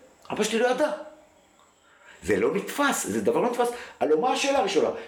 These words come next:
נפגשתם בארבעים ושבע במחנות בקפריסין.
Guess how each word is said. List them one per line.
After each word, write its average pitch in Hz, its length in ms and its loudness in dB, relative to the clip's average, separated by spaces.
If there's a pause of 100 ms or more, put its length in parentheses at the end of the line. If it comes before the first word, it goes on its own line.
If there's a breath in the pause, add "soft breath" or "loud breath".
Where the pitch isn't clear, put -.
(100)
נפגשתם 226 420 -2
בארבעים 226 360 2
ושבע 220 280 2
במחנות 135 580 0 (240)
בקפריסין. 104 720 -2